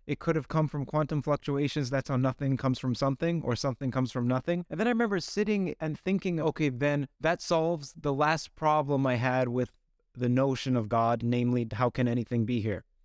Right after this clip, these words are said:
So from that point forward, I became an atheist, and it wasn't until I met my wife and just her sweetness,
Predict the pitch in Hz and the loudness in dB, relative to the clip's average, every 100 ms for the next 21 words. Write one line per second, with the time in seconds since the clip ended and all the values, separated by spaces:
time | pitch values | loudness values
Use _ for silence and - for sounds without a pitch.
0 | _ _ - 160 - 175 180 180 175 - | _ _ -2 -2 0 0 2 2 0 -2
1 | 160 143 160 175 180 151 135 127 131 143 | -4 -4 -4 0 2 2 2 0 -2 -2
2 | 131 127 127 131 143 135 120 117 - - | -2 0 -2 -2 -2 -2 -2 -2 -8 -18
3 | _ 135 135 156 156 160 139 139 143 135 | _ -2 0 0 0 0 0 0 0 2
4 | 135 135 123 110 131 139 - - 143 131 | 0 0 0 2 2 0 -4 -6 -2 0
5 | 151 - - - 143 - - 135 180 160 | 0 -4 -8 -2 -2 -2 -8 -4 -4 0
6 | 196 214 - - | 0 0 -4 -12